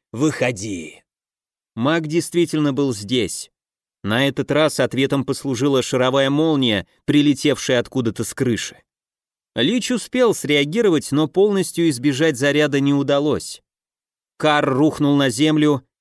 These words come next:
над неподвижным телом поднимался лёгкий дымок. Следом, проверяя действие молнии, ударил огненный шар.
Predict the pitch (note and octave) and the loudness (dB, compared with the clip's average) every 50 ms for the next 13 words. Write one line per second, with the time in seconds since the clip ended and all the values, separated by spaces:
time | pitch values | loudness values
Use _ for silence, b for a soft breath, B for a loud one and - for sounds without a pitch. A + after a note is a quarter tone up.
0 | _ _ G2+ A#2+ C3+ - - D3+ D3 C#3+ - D3 C#3+ C3+ C#3 D#3 C#3+ A#2+ C#3+ D3 | _ _ -2 -2 -2 0 0 0 0 2 2 2 2 2 2 0 2 2 2 2
1 | C#3+ C3 - - E3 D#3 D#3 D3 C3 - C#3 A#2+ A2+ C3 C#3+ C#3+ C#3+ C#3+ C3 - | 2 0 2 2 2 4 4 2 2 0 -2 0 0 0 2 2 2 0 0 0
2 | - C#3+ C3 C#3 C3+ B2+ - _ C3+ B2 A2 B2+ B2 B2+ A#2+ G#2+ - - _ _ | -2 0 2 2 0 0 -2 _ -4 -2 0 0 2 2 0 -2 -4 -6 _ _
3 | _ _ _ _ _ _ _ _ _ _ _ _ - - - C#3+ D#3+ G#3+ A#3 A3 | _ _ _ _ _ _ _ _ _ _ _ _ -16 -6 0 2 4 4 4 4
4 | G#3 G#3+ G3+ F3+ F#3+ F#3 F3 E3+ F3 E3+ E3+ E3+ E3 C#3 C#3+ D#3+ D#3 D3+ - - | 2 0 0 0 2 2 4 4 4 4 4 4 2 4 4 2 2 2 0 0
5 | D3+ D3+ D3 D3 D3 C#3+ C#3 C#3 C3+ C3+ C3 B2 - - A2+ G#2+ G2+ B2+ D3 D3+ | 0 2 2 2 2 2 2 2 2 2 0 0 -2 -4 -4 -2 0 0 2 2
6 | E3 D#3 C#3+ C3+ C3 B2+ C#3 C3+ C#3 C3+ B2 - - G2+ F2 F2 F2 - | 4 4 4 2 2 2 0 0 0 0 -2 -2 -4 -4 -4 -4 -6 -12